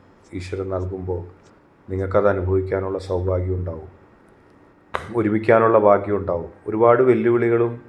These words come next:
ഒരുപാട് പ്രതിബന്ധങ്ങളും രണ്ടുപേർക്കും നേരിടേണ്ടി വരും. പ്രത്യേകിച്ച് നിങ്ങളുടെ വ്യക്തി ഒന്നും താങ്ങാൻ കഴിവില്ലാത്ത അല്ലെങ്കിൽ പെട്ടെന്ന് വിഷമം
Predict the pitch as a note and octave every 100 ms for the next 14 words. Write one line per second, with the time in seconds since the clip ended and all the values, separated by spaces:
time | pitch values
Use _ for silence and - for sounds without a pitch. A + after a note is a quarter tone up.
0 | - _ _ _ G2 G#2 A2 A2+ A2+ G#2+
1 | A2 G#2+ A2 G#2+ A2 G#2 G2+ A#2 A#2 A2+
2 | A#2 A2 A2 G#2 G2+ G2 F#2 F#2 F2+ F#2
3 | - _ _ _ _ _ G2 G#2 G2+ G#2+
4 | G#2 G#2 G#2+ G#2+ G#2+ G#2+ G#2+ G#2 G#2 G#2+
5 | G#2+ - G2+ G2 G2 G#2 G#2+ G#2+ G#2+ -
6 | _ _ _ - G2+ G#2 G#2 G#2 G2 G2+
7 | G2+ G2+ G#2 - G#2 G#2+ G#2+ G#2+ - -
8 | _ _ _ _ _ _ _ _ _ _
9 | G2+ F#2 A2 A#2